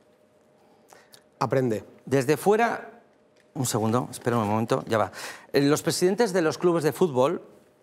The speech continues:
Speaker 2: soléis ser empresarios de éxito, pero con personalidades un poco pintorescas. ¿Tú crees que tienes también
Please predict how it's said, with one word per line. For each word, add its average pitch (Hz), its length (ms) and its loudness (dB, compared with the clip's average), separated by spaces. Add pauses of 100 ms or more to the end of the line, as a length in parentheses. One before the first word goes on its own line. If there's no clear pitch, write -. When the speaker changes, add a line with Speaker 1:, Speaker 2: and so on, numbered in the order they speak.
(140)
Speaker 2:
soléis 131 360 0
ser 139 260 0
empresarios 120 540 0
de 113 100 2
éxito, 120 520 -2
pero 175 400 2 (280)
con 160 140 2
personalidades 139 1000 0 (840)
un 190 200 2
poco 180 280 2
pintorescas. - 880 -2 (280)
¿Tú 240 120 2
crees 220 480 0 (200)
que 156 180 2
tienes 160 680 0 (280)
también 143 580 2